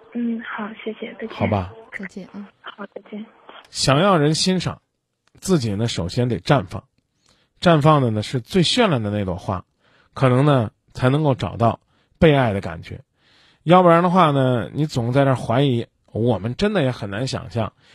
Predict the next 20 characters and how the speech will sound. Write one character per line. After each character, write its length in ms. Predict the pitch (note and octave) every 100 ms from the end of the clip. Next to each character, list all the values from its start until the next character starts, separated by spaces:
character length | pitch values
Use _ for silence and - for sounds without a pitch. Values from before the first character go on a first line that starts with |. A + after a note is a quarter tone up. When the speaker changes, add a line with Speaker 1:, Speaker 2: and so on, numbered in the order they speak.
| _
Speaker 2:
究 220 | - F#3 F3
竟 180 | F3
是 160 | C3 C#3
什 240 | - G2+
么 120 | D3+ D#3+
工 200 | C#3 B2+
作 240 | A2 - _ _ _ -
让 180 | D3
这 180 | C3+ D3
位 100 | C3
忙 220 | G#2+ A#2+
成 200 | B2 A#2+
这 100 | C3
样？ 180 | A2+ F2+ _ _ _ _ _
生 320 | - - G3+
活 200 | F3+ G2+
是 160 | G#2 G2+
什 160 | - -
么？ 100 | - _ _ _ _ _ _ _ _ _ -
呃， 760 | A#2 A2+ G#2+ G2+ F#2 F2+ -